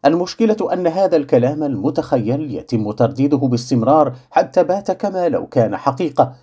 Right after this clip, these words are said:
وأن علينا التصديق ثم السمع والطاعة.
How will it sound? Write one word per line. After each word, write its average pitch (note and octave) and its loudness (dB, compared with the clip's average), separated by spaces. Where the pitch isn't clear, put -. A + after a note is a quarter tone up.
وأن F#2 -6
علينا F2+ -4
التصديق A#2 -4
ثم F#2 -4
السمع F2 -6
والطاعة. E2+ -4